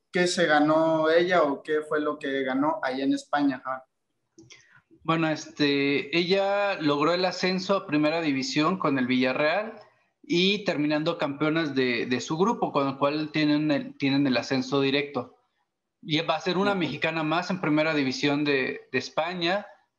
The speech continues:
Speaker 2: La mala noticia sería que a lo mejor una de las mexicanas que está allá vaya a descender, pero bueno.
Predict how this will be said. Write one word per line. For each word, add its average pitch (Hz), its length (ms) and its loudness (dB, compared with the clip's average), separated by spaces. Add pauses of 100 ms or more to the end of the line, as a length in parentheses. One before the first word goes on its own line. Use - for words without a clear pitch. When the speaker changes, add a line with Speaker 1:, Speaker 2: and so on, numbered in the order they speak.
(100)
Speaker 2:
La 147 140 0
mala 185 240 0
noticia 190 420 0
sería 160 380 0
que 175 80 -2
a 160 40 0
lo 147 100 -2
mejor 147 340 0
una 165 240 0
de 160 80 -2
las 139 200 -2
mexicanas 147 520 -2
que 143 80 -8
está 151 180 -2
allá 143 300 0
vaya 139 320 0
a 120 40 -2
descender, 143 640 -2 (960)
pero 131 220 -2
bueno. 147 340 -2